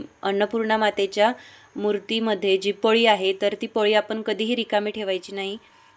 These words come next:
त्या पळीमध्ये आपण दोन, पाच किंवा जेवढे तांदूळ बसतील, तेवढे आपण ठेवायचे आहे. तर, अ, अशा प्रकारे सुंदर अशी देवपूजा झालेली होती. तर आता देवपूजा करून घेतल्यानंतर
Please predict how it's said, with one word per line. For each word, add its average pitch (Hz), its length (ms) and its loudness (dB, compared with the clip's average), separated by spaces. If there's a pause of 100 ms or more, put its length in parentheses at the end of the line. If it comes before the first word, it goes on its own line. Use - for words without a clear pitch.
(120)
त्या 208 80 -2
पळीमध्ये 214 600 0
आपण 208 480 -4
दोन, 208 380 -2
पाच 190 520 -4 (100)
किंवा 202 320 -2 (200)
जेवढे 196 320 -2
तांदूळ 202 280 -2
बसतील, 190 440 -8
तेवढे 190 220 -4
आपण 190 240 -6
ठेवायचे 185 420 -6
आहे. 185 260 -6 (540)
तर, 196 140 0
अ, 190 300 0
अशा 202 180 -6
प्रकारे 202 500 -2 (400)
सुंदर 214 360 -6
अशी 220 260 -4
देवपूजा 196 540 -2
झालेली 190 400 -2
होती. 196 360 -6 (580)
तर 233 80 4
आता 240 280 4
देवपूजा 214 500 2
करून 220 320 -2
घेतल्यानंतर 202 760 -2